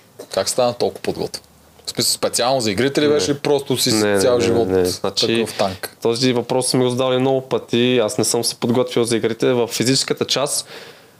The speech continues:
Speaker 2: до последния ден, до преди да замина, си правих това, което си правя. Въобще нищо специално. Реално всички неща и спортове, които съм тренирал последните двайсет и няколко години, са ме подготвили за тези игри.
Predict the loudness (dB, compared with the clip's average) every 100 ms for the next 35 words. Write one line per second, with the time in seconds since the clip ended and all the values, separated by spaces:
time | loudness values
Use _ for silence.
0 | -16 -4 0 0 0 0 2 2 2 0
1 | 0 0 0 0 0 2 2 0 -4 -12
2 | _ _ -6 0 0 2 0 0 -4 -2
3 | -2 -2 -2 0 0 -4 -16 _ -16 -8
4 | 0 2 4 4 4 2 2 0 -2 -2
5 | 0 2 2 2 0 -6 -16 -18 -20 _
6 | _ -8 0 2 2 2 0 -2 0 0
7 | 0 0 0 0 -2 -2 -2 0 0 -2
8 | -2 2 2 4 2 0 0 0 0 0
9 | -2 0 0 2 2 0 -2 -4 0 2
10 | 2 0 -2 -2 -2 -2 -2 0 0 2
11 | 2 0 0 0 2 0 -2